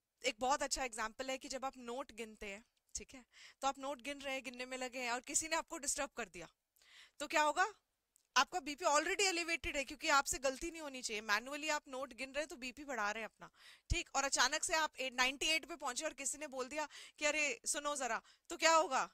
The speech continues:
नाइंटी एट का नाइंटी नाइन गिना या नाइंटी सेवन गिना, फिर से गिनना शुरू कर देंगे। So this can become a problem, right? So ब्लड प्रेशर जो है वो बढ़ता है, ठीक है? क्लियर? जल्दी से बोलो। तो बीपी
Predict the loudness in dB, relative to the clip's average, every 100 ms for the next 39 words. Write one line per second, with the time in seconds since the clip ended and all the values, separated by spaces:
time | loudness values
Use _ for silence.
0 | -8 0 2 2 2 2 2 0 -2 -2
1 | -4 0 0 0 -2 0 2 2 0 -2
2 | -2 -2 -2 0 0 0 2 2 2 2
3 | 2 2 -2 -4 -4 -6 -12 -20 -20 -18
4 | -4 -2 0 2 2 4 6 6 6 0
5 | -2 0 0 -2 -2 -4 -6 -8 -6 -6
6 | -6 -8 -8 -14 -20 -16 -16 -18 -4 -2
7 | -2 -2 -2 -2 -4 -6 -8 -10 -12 -12
8 | -12 -14 -16 _ -20 -20 _ -8 -8 -8
9 | -14 _ _ _ _ _ _ -2 4 6
10 | 6 4 _ _ _ 2 4 4 2 0
11 | 0 -2 -4 _ -20 -14 -8 -6 -2 -2
12 | 2 0